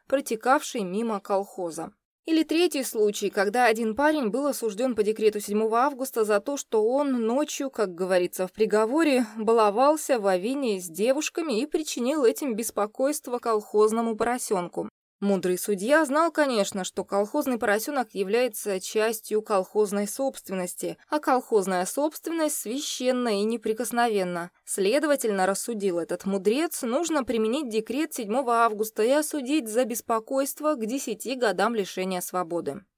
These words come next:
Мы имеем приговоры с очень серьёзными мерами социальной защиты за то, что кто-то ударил камнем колхозного поросёнка.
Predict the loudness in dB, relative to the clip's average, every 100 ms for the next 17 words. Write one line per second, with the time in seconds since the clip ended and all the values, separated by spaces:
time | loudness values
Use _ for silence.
0 | _ -2 0 2 2 0 6 6 6 2
1 | 2 -2 -2 -4 -4 -4 0 0 2 0
2 | 2 2 2 0 0 -2 -2 0 0 0
3 | 0 -2 -2 -4 0 0 0 -2 -4 0
4 | -2 -2 -4 -2 2 2 2 2 4 2
5 | 4 2 2 -2 2 0 2 2 2 0
6 | 2 0 0 -4 -6 -10 -12